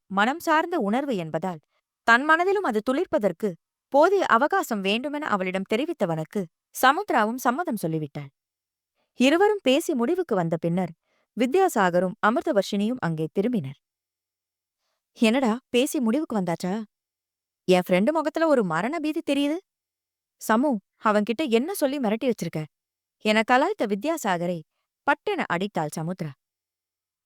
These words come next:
"போடா அண்ணா, நான் ஒண்ணும் அவனை மிரட்டல." "ஆமாண்டா, மிரட்டல. ஏன்னா, இங்க நடந்தது கட்டிப்பிடி வைத்தியமாச்சே."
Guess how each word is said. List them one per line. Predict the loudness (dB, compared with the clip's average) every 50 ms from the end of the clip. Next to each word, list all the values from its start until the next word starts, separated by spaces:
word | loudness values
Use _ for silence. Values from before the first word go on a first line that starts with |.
| _ 0
"போடா | 2 4 4 4 2
அண்ணா, | 0 -2 -4 -6 -8 -10 _ _ _ _ _ _ 0
நான் | 2 4 4 4 2
ஒண்ணும் | 0 -2 -4 -4
அவனை | -4 -4 -4
மிரட்டல." | -4 -6 -6 -8 -8 -12 -16 -16 _ _ _ _ _ _ _ _ _ _ _ _
"ஆமாண்டா, | 2 4 4 4 4 2 -2 -4 -6 -8 -10 _ _ _ -10 -6
மிரட்டல. | -4 -2 -2 -4 -4 -4 -2 0 0 0 -2 -4 _ _ _ _ _ _ _ _ _ _ 0
ஏன்னா, | 2 2 2 2 2
இங்க | 0 0 0 0
நடந்தது | 0 0 0 0 -2 -2 0 0 0 0 0 -2 -8 _ _ _ _ -2
கட்டிப்பிடி | -2 -2 0 -2 -4 -2 -2 -2 0
வைத்தியமாச்சே." | 0 0 0 0 -2 -2 -4 -4 -4 -6 -6